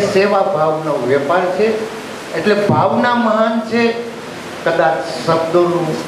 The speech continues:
ઉચ્ચારણ એમનાથી નીચું. એટલે કોઈ પણ પ્રકારની, આપ કોઈ પણ પ્રકારનો સંકોચ ન રાખતા, હું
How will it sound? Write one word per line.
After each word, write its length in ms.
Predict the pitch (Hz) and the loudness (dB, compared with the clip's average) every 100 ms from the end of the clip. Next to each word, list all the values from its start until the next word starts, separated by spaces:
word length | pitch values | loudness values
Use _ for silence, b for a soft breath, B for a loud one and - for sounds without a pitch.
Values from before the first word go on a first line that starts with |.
| 151 | -6
ઉચ્ચારણ 560 | 156 185 - - - - - - - - - - - 180 | 0 2 2 2 0 -4 -8 -12 -12 -12 -14 -14 -4 0
એમનાથી 580 | 196 180 143 - 147 135 | 2 2 0 -2 -2 0
નીચું. 360 | 135 131 117 - - - - - - - - - - | 0 0 -2 -4 -10 -10 -12 -12 -12 -12 -12 -12 -2
એટલે 220 | 160 185 180 180 | 0 2 2 4
કોઈ 180 | 185 202 202 | 4 4 2
પણ 140 | 196 180 | 2 0
પ્રકારની, 600 | 170 175 175 175 175 175 175 - - - - - 143 | 2 2 2 0 -4 -4 -6 -8 -10 -10 -10 -6 -4
આપ 100 | 143 143 - - | -2 -4 -4 2
કોઈ 180 | 202 208 | 2 2
પણ 140 | 180 - | 0 2
પ્રકારનો 340 | 147 147 147 139 139 | 2 2 2 2 2
સંકોચ 340 | 143 135 175 185 | 0 2 2 2
ન 60 | 185 185 | 4 4
રાખતા, 420 | 180 180 - 175 - - - - - - - | 2 0 -2 -2 -2 -6 -8 -10 -10 -10 -2
હું 160 | 151 | 2